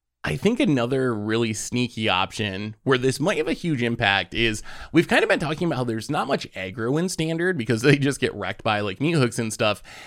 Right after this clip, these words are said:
Creature lands are one of the best ways for aggro decks to survive sweepers.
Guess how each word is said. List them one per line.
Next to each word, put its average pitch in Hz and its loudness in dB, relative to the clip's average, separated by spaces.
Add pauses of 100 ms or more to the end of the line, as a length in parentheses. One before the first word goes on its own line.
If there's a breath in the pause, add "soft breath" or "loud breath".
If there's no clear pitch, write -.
(260 loud breath)
Creature 302 -2
lands 123 -2
are 131 -8
one 143 0
of 220 4
the 151 6
best 127 -2
ways 104 -2
for 117 0
aggro 180 0
decks 101 -2
to 151 2
survive 131 0
sweepers. 98 -6